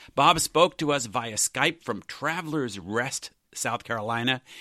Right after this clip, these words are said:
and he told about efforts to change the minds of conservatives on how we should deal with climate change.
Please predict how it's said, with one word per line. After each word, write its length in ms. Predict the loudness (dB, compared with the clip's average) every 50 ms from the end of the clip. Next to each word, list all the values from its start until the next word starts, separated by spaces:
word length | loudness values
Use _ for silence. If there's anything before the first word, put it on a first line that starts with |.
| -16 -16 -16 -8 -2
and 60 | 0
he 80 | 0 0
told 260 | 2 4 4 6 6
about 380 | 4 4 4 4 4 4 4 2
efforts 340 | 0 -2 -2 -2 -2 -6 -6
to 80 | -6 -6
change 420 | -4 -2 -2 0 0 0 0 -2
the 100 | -2 0
minds 560 | 2 2 4 4 4 4 4 2 0 0 -2
of 140 | -4 -6 -6
conservatives 640 | -6 -6 -4 0 0 0 0 0 -2 -4 -4 -6 -12 -18 -20 -20 -20 -20 -20 -20 -20 _ _ 4
on 320 | 4 4 4 4 0 -2 -6 _ _ _ _
how 300 | -12 -10 -6 -2 0 0
we 180 | 0 0 0 -2
should 300 | -2 -4 -6 -8 -8 -2
deal 580 | 2 4 4 6 6 6 6 4 4 2 0 0
with 220 | 0 0 -2 -2
climate 360 | -6 -6 -6 -6 -6 -10 -10
change. 460 | -12 -12 -12 -14 -18 -18 -18 -18 -18